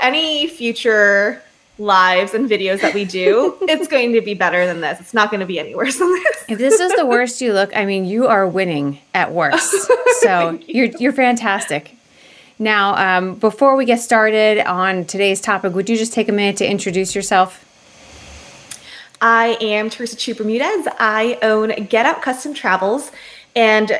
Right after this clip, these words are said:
Speaker 1: I specialize in custom itineraries, uh, to Europe and Asia. But obviously, I have, um, I also do cruises and all-inclusives living in Florida. It's kind of something that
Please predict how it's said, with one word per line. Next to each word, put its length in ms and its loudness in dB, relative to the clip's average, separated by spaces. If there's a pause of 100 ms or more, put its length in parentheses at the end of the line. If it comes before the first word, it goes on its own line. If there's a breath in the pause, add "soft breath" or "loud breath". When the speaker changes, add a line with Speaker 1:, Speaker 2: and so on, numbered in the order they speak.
(120)
Speaker 1:
I 640 4
specialize 760 0
in 200 -6
custom 640 -4
itineraries, 1000 0 (460 loud breath)
uh, 120 2
to 200 -6
Europe 540 4
and 180 -2
Asia. 640 4 (100)
But 220 2
obviously, 760 -2
I 180 2
have, 540 2
um, 480 -2
I 100 2
also 200 2
do 120 -6
cruises 320 -4
and 80 -2
all-inclusives 760 -2
living 260 0
in 120 -4
Florida. 720 2
It's 260 -4
kind 300 -2
of 80 -2
something 420 -8
that 320 -2